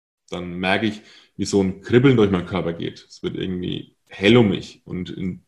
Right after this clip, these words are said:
dem Moment gibt's keinen Schmerz. Es gibt nichts. Ich möchte das Gefühl irgendwie genießen, möchte loslassen.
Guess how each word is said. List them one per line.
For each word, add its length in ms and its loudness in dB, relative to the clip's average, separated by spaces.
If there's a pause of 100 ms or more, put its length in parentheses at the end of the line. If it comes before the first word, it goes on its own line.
(140)
dem 120 -2
Moment 340 0 (400)
gibt's 200 -2
keinen 180 0
Schmerz. 600 -4
Es 120 -20
gibt 320 -4 (220)
nichts. 380 2
Ich 100 -6
möchte 200 2
das 100 -2
Gefühl 300 0
irgendwie 260 4
genießen, 460 2
möchte 220 -2
loslassen. 500 -2